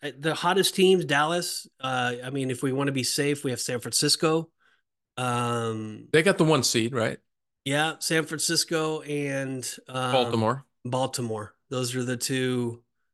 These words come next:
Speaker 2: So you
Speaker 1: heavy
Speaker 2: take the
Speaker 1: favorites.
Speaker 2: chalk, right? You could just put them in the Super Bowl.
Speaker 1: Uh, no.
Speaker 2: <laughs>
Speaker 1: It, who is the hottest team coming in? The Rams?
Speaker 2: Oh,
Speaker 1: Um,
Speaker 2: maybe.
Speaker 1: they
Speaker 2: They
Speaker 1: won a lot of the last, they're, I think they lost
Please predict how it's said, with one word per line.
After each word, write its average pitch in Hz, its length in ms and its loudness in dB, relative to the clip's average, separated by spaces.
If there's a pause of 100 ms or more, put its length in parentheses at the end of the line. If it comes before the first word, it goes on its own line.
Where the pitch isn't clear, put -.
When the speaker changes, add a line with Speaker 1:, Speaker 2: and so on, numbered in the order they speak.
(280)
Speaker 2:
So 135 80 4
you 120 80 4
Speaker 1:
heavy 139 160 4
Speaker 2:
take 120 80 -2
the 147 60 0
Speaker 1:
favorites. 131 400 4
Speaker 2:
chalk, - 40 -4
right? 120 300 2
You 117 160 -12
could 110 120 -4
just 110 200 -6
put - 180 0
them 110 180 2
in 107 120 0
the 101 80 -10
Super 113 260 -6
Bowl. 95 220 -10 (960)
Speaker 1:
Uh, 143 200 0
no. 117 360 -2 (100)
Speaker 2:
<laughs> 107 60 0 (760)
Speaker 1:
It, 175 200 2
who 240 220 6
is 254 100 4
the 208 80 4
hottest 196 320 2
team 185 100 4
coming 160 260 -2
in? 143 180 0
The 123 80 -4
Rams? 175 600 0 (220)
Speaker 2:
Oh, 135 600 -2
Speaker 1:
Um, 131 640 -2
Speaker 2:
maybe. 127 500 -4 (120)
Speaker 1:
they 143 100 2
Speaker 2:
They 160 80 4
Speaker 1:
won 170 300 4
a 143 120 2
lot 151 440 2
of 127 100 -4
the 131 100 -2
last, 139 380 0
they're, 135 240 -10 (100)
I 131 120 -6
think 160 240 -8 (180)
they 123 200 -6 (220)
lost 127 140 -18